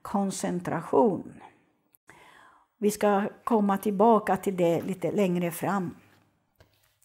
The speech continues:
Hur var Buddhas syn på människan?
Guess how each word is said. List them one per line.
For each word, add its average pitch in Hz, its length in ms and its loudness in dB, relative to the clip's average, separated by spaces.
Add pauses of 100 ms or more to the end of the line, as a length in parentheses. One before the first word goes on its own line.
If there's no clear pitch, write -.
(360)
Hur 294 200 0
var 220 320 4
Buddhas 185 840 2
syn 180 520 -2
på - 140 -8
människan? 175 880 -4